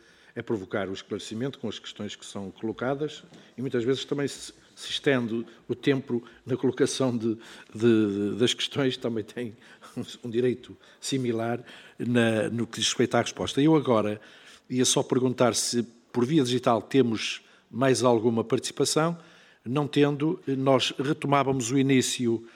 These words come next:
desta audição, dando a palavra ao grupo parlamentar requerente, eh, para, para usar, para, cabe, eh, a finalização,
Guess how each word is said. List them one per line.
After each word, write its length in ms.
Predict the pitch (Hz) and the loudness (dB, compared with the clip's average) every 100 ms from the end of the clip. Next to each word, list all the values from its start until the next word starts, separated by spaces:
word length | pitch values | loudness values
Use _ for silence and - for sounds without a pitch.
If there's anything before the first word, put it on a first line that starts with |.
| - - - | -20 -20 -12
desta 460 | 113 104 113 - | -6 0 0 2
audição, 340 | 123 131 - 147 | 0 2 0 2
dando 260 | 156 156 | 2 2
a 40 | 147 | 0
palavra 520 | 147 139 135 147 - | 4 4 2 0 -2
ao 100 | - | -2
grupo 200 | 120 123 | -4 -4
parlamentar 460 | - 131 139 131 135 | 0 0 0 0 -2
requerente, 640 | 127 - 170 147 143 - - - _ - _ - - _ _ _ _ _ _ - | -2 0 4 4 4 -4 -18 -20 _ -20 _ -20 -20 _ _ _ _ _ _ 0
eh, 500 | 135 127 123 120 113 - - _ | 6 6 6 4 0 -8 -20 _
para, 560 | - 143 147 147 156 147 - - - - - - - - - - 170 - 190 170 - 123 135 135 139 139 135 - _ 165 _ 147 - - - | 2 4 6 6 4 2 -6 -20 -18 -14 -14 -16 -20 -20 -20 -20 -20 -20 -20 -20 -20 _ -20 -20 -20 -20 -20 -20 _ -20 _ -20 -20 -20 -10
para 260 | - 156 151 | 0 4 6
usar, 380 | 131 123 151 135 139 127 - - - - | 6 4 4 4 4 2 -6 -20 -20 0
para, 120 | 151 143 147 - - | 2 2 -2 -10 0
cabe, 540 | 165 147 143 147 131 - | 2 2 4 2 2 -2
eh, 280 | 143 135 131 | 2 4 2
a 40 | |
finalização, 960 | - 151 147 139 143 135 151 151 139 | 2 6 6 8 6 6 4 4 2